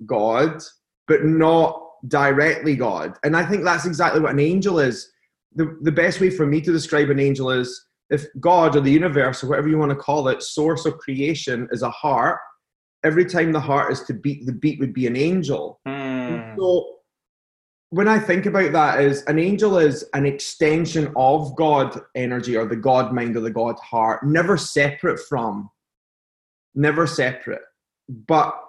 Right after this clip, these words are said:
Speaker 1: sharing itself in a way that's more personalized, because often many of us find it really difficult to get in our minds that we're speaking directly to the heart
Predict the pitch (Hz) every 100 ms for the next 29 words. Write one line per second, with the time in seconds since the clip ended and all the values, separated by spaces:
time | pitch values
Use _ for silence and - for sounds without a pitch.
0 | - - 185 175 185 208 175 - 156 147
1 | 143 139 135 135 123 - _ - 139 139
2 | 156 151 147 123 127 135 - 151 143 120
3 | 107 - 147 170 151 143 - _ _ _
4 | 156 196 - 233 175 147 170 185 165 160
5 | - 147 143 135 135 113 135 156 160 147
6 | - 143 127 127 - _ _ _ _ 131
7 | 160 139 151 143 135 131 147 143 107 104
8 | - - _ _ _ _ _ - 139 151
9 | 156 143 160 151 151 131 123 117 123 -
10 | 127 127 117 113 110 107